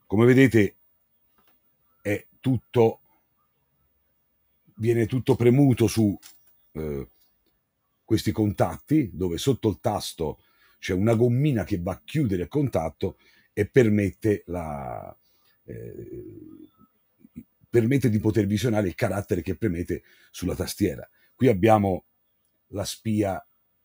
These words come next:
del caps lock, comunque la, eh, mi sembra abbastanza pulita, la tastiera generalmente non... No, Dino Zoff è morto, voglia se è morto Dino Zoff. È morto sì. Zoff è morto e come?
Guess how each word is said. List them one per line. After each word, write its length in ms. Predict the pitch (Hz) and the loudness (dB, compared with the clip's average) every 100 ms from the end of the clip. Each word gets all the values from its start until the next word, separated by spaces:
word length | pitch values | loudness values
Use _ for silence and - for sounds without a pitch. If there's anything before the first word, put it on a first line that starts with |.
| _ _ _ - | _ _ _ -10
del 140 | 92 | -10
caps 300 | - 90 - | -8 -12 -4
lock, 560 | 185 175 185 - 190 - _ _ _ _ _ _ _ _ | 2 2 2 0 -2 -2 _ _ _ _ _ _ _ _
comunque 240 | - 104 78 | -16 -10 -10
la, 360 | 80 65 57 | -10 -12 -14
eh, 140 | - 76 | -16 -14
mi 80 | 76 | -10
sembra 240 | 92 85 | -8 -8
abbastanza 420 | 78 82 98 87 117 | -8 -8 -8 -6 -4
pulita, 480 | 165 71 - 104 - _ _ _ _ | -2 -2 -6 -10 -12 _ _ _ _
la 220 | 73 80 | -12 -10
tastiera 380 | - 76 90 - - _ _ _ | -10 -8 -8 -10 -20 _ _ _
generalmente 720 | - 104 107 104 123 117 104 | -6 -2 0 0 0 -2 -4
non... 220 | 95 95 92 78 - _ _ _ _ _ _ _ _ _ _ _ _ _ _ _ | -4 -4 -6 -8 -14 _ _ _ _ _ _ _ _ _ _ _ _ _ _ _
No, 120 | - - | -20 -12
Dino 260 | - 101 95 | -6 -4 0
Zoff 280 | 151 131 | 0 0
è 40 | 95 | -2
morto, 460 | 87 90 71 - | -2 -2 -4 -8
voglia 240 | 62 113 95 | -6 -4 -4
se 120 | 87 | -4
è 40 | |
morto 340 | 71 71 60 62 | -6 -8 -10 -14
Dino 240 | 58 58 | -14 -14
Zoff. 400 | 50 52 - - _ - - - - _ _ _ _ _ _ _ _ | -12 -14 -14 -20 _ -20 -20 -20 -20 _ _ _ _ _ _ _ _
È 60 | - | -4
morto 320 | 110 104 123 | -2 0 -2
sì. 180 | - - _ - - _ _ _ _ _ _ _ _ _ | -2 -14 _ -20 -20 _ _ _ _ _ _ _ _ _
Zoff 320 | - 135 - 78 | -4 -2 -2 -6
è 20 | |
morto 300 | 85 90 - | -6 -6 -6
e 80 | 76 | -8
come? 400 | 85 73 55 | -8 -8 -10